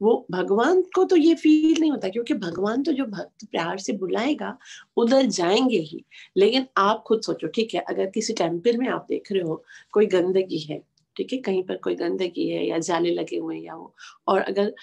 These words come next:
अ, स्वयं महाराज उठा के, गुरु महाराज उठा के यदि वो सफाई कर रहे होते,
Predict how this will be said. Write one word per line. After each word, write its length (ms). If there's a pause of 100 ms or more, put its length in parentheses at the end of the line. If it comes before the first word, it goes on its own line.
(240)
अ, 120
स्वयं 320
महाराज 540
उठा 220
के, 140
गुरु 200
महाराज 380
उठा 200
के 200
यदि 160
वो 100
सफाई 380
कर 240
रहे 140
होते, 340